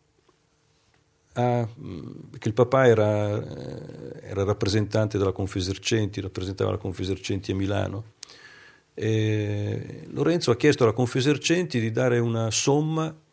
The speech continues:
alla, alla nostra università perché facesse la ricerca, ovviamente non chi ha sparato, ma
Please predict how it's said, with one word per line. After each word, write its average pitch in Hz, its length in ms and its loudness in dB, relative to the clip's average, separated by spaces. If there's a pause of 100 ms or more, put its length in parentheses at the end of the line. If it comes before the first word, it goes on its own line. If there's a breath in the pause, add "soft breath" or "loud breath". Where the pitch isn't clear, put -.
(680 soft breath)
alla, 110 640 0
alla 113 160 0
nostra 139 280 2
università 123 580 0
perché 113 260 -4
facesse 110 400 -2
la 113 100 -2
ricerca, 113 680 -2
ovviamente 104 340 -2
non 113 240 -4 (160)
chi - 140 -2
ha 95 60 4
sparato, 95 580 -2
ma 104 200 -4